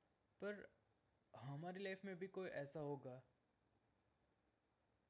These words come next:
जो हमें पसंद करता हो, पर हमें वो पसंद ना हो।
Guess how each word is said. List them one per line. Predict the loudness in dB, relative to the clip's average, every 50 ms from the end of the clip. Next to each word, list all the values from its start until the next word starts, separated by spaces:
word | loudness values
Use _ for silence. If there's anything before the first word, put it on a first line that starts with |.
| _ -8 -4
जो | -2 0 0 0 0 -2 -6 -8
हमें | -6 -2 0 0 2 2 0 0
पसंद | 0 -2 -2 -2 -4 -4 -2
करता | 0 0 0 0 -2 -2
हो, | -2 -2 -4 -6 -10 -16 _ _ _ _ _ _ 0
पर | 2 4 4 4 2 2 0 0 -2 -4
हमें | -4 -2 -2 0
वो | 0 -2
पसंद | -2 -2 -4 -4 -4 -4 -4 -4
ना | -2 -2 -2 -2
हो। | -2 -4 -6 -10